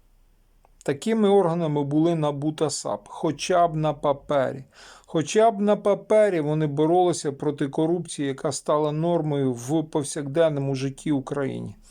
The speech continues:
Кожен знає, що в Україні корупція від дитячого садка до уряду. І це стає нормою.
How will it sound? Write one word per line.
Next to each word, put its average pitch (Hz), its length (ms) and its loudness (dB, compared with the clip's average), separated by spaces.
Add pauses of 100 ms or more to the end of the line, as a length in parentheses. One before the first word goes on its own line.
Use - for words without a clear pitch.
(460)
Кожен 190 340 2
знає, 190 340 2
що 165 180 -2
в 151 40 0
Україні 165 460 0
корупція 156 560 -2
від 143 160 -2
дитячого 143 600 0
садка 156 540 0
до 135 180 0
уряду. 123 500 -2 (480)
І 143 100 0
це 175 260 0
стає 147 400 -2
нормою. 127 560 -2